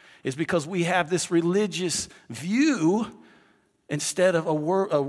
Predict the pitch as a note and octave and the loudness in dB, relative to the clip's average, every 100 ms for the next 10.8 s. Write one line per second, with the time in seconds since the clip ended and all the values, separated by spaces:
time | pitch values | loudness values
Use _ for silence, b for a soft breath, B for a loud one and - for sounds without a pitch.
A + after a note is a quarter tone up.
0 | C3+ B2+ B2+ F#3 E3 D3 - D#3+ D#3 D#3+ | -2 -2 -2 -4 -4 -6 -6 -4 -4 -6
1 | C#3+ B2+ B2 D3+ F3 D3+ C3 C3+ C3+ A#2 | -8 -8 -10 -10 -8 -8 -8 -12 -12 -14
2 | - - _ _ _ _ _ _ _ _ | -16 -20 _ _ _ _ _ _ _ _
3 | _ _ _ C3+ - F#3 D3 - - G3+ | _ _ _ -12 -4 -4 -4 -6 -4 -2
4 | A#3+ F3+ E3 F3+ F3+ D3 - F3 F#3 E3+ | -2 0 2 2 4 2 2 2 2 -2
5 | - E3 E3 E3 D#3 C#3+ - A#2 F3 A3+ | 0 2 4 2 0 -2 -4 -4 -2 -2
6 | G3+ G3+ G3 F#3+ - F3+ F3 E3 D3 E3+ | -2 -2 -2 -2 -2 -2 0 -2 -2 0
7 | E3+ C#3 C3+ C#3 B2+ D#3 C#3+ C3+ D#3+ D#3 | 0 -2 -2 -2 0 -2 -2 -2 0 2
8 | F#3 D#3 - A#3+ G#3+ A3 G3 G#3+ F#3+ E3+ | 2 0 -8 -6 -6 -6 -6 -2 -2 -4
9 | - G3+ G3+ D3+ G3 F#3 E3 - F3 E3+ | -8 -4 -4 -4 -6 -8 -8 -8 -8 -6
10 | E3+ D3 - C3 A2+ C#3 F3 | -6 -6 -8 -12 -10 -6 -6